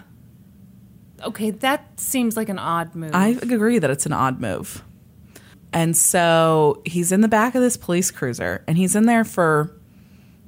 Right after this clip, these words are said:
Speaker 2: five minutes,
Speaker 1: Mm-hmm.
Speaker 2: and he complains that the handcuffs are uncomfortable. And then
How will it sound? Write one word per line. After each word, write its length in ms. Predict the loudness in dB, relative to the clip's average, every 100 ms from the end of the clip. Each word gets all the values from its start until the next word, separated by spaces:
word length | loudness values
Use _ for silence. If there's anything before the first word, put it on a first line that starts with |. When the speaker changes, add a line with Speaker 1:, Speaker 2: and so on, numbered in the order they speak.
| -20 -8
Speaker 2:
five 340 | -2 -2 0
minutes, 640 | 0 0 -2 -4 -8 -8 -12 -20 -16
Speaker 1:
Mm-hmm. 180 | -10 -2
Speaker 2:
and 100 | 0
he 60 | 0
complains 540 | -2 -2 -2 -2 -2
that 100 | -4
the 120 | -4
handcuffs 720 | -2 -2 -2 -4 -6 -8 -8 -4
are 100 | -2
uncomfortable. 680 | -2 -2 -4 -6 -6 -6 -6 -12 -20 -20 -20 -20 -20 -20 -20 -20 -20 -20 -8
And 200 | -2 0
then 420 | 0 0 -2 -6